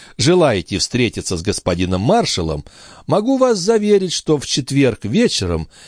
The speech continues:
его светлость вернется из...» в свой особняк в Париже и будет ночевать дома. Следовательно, вы его непременно застанете. А теперь, — добавил маршал, —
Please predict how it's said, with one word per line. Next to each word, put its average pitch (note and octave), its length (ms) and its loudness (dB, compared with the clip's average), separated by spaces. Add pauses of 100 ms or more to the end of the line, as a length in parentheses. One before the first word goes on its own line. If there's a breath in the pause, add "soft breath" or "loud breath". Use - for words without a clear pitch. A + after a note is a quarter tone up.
(140 loud breath)
его F#3+ 240 2
светлость B3 580 0
вернется D#3 720 2
из...» D3 380 0 (300)
в - 60 -10
свой B2+ 380 2
особняк G#2 600 -2
в - 100 -20
Париже G#3 580 2 (320 loud breath)
и C#4+ 120 4
будет A3+ 360 2
ночевать B2+ 560 0
дома. G2+ 480 0 (160 soft breath)
Следовательно, A3+ 960 0 (160)
вы F#2 140 -2
его F#2 200 0
непременно A2 640 0
застанете. G#2 960 -2 (720)
А C#2 120 -4
теперь, — B2+ 480 0 (320)
добавил E2+ 480 -2
маршал, — D2+ 540 -4